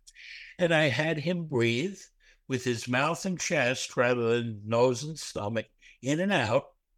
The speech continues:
opening his eyes, breathing in,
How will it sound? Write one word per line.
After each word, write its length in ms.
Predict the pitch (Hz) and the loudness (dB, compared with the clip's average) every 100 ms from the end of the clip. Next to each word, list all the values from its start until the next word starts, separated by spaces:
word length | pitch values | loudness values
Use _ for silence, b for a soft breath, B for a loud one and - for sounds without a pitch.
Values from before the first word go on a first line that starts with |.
| _ _ _ b b b _ | _ _ _ b b b _
opening 460 | 113 127 170 180 180 | 2 2 2 0 0
his 220 | 175 156 | 0 2
eyes, 540 | 147 139 131 127 123 - b b b _ | 2 4 4 2 0 -10 b b b _
breathing 360 | 110 110 101 95 | 0 0 0 0
in, 300 | 110 156 | 2 2